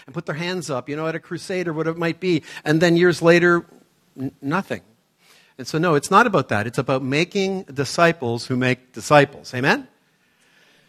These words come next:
So that is what we picked up on. And then, so it was great. I think the prologue last week really fits well.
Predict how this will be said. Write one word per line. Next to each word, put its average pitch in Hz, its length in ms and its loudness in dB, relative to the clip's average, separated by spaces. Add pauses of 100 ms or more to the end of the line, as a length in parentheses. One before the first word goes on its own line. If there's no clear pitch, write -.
(440)
So - 180 -6
that 180 160 6
is 220 120 2
what 196 120 4
we 160 100 2
picked - 280 2
up 180 160 4
on. 135 100 0
And 156 120 2
then, 175 400 -4
so 208 140 -2
it 208 40 0
was 165 140 -2
great. 240 280 0
I 139 80 0
think 214 200 -6
the - 60 -8
prologue 170 580 0
last 139 340 0
week 135 180 -4
really 160 340 -4
fits - 580 -8
well. 110 500 -4